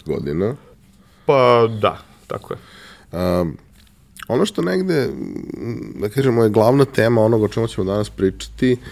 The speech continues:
Speaker 1: je investiranje. Investiranje sa strane fizičkih lica, investiranje sa strane pravnih lica, ali i investiranje iz ugla, a,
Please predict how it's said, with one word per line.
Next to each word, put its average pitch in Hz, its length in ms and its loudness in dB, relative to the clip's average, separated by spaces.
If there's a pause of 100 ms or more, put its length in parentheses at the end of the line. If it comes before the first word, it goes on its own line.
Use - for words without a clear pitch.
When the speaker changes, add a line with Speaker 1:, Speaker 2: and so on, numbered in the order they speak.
(380)
Speaker 1:
je 110 480 2 (300)
investiranje. 98 800 0 (400)
Investiranje 131 580 0
sa 113 160 -4
strane 113 640 0 (880)
fizičkih 113 600 0
lica, 110 360 2
investiranje 104 560 2
sa - 140 -8
strane 90 320 -4
pravnih 120 540 2
lica, 120 500 2 (420)
ali 113 240 2
i 117 320 -4
investiranje 135 640 2
iz 117 240 0
ugla, 117 480 4 (680)
a, 82 220 -6